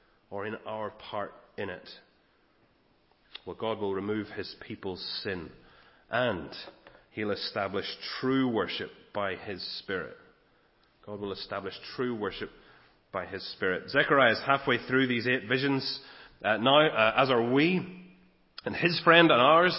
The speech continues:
the interpreting angel, is still with him. In fact, he's the one who gets a word in first at the start of vision number five. So if you've got those Bibles open again, uh, look at chapter four, verse two. This angel asks, uh, "What do you see?" Now skim over verses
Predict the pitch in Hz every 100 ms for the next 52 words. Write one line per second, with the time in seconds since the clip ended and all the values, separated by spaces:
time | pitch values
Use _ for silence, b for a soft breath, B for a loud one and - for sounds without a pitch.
0 | - 117 107 - 160 165 156 143 143 156
1 | 165 165 160 104 - 156 131 156 - 156
2 | 156 156 B - 113 135 127 160 180 135
3 | 131 120 120 113 117 123 120 117 - 127
4 | - 101 101 - 117 104 117 113 107 110
5 | 98 - 110 95 113 104 113 160 147 123
6 | 120 127 127 120 123 113 104 123 123 B
7 | B B B B 104 104 127 139 123 143
8 | 127 110 - 151 160 156 139 131 - -
9 | - 151 190 190 - B B B B B
10 | - - - 123 120 110 113 - - -
11 | - B B 95 101 98 98 107 151 185
12 | 180 180 - 185 135 95 - - - _
13 | _ _ _ _ _ _ - b b b
14 | - 110 - 156 143 135 135 135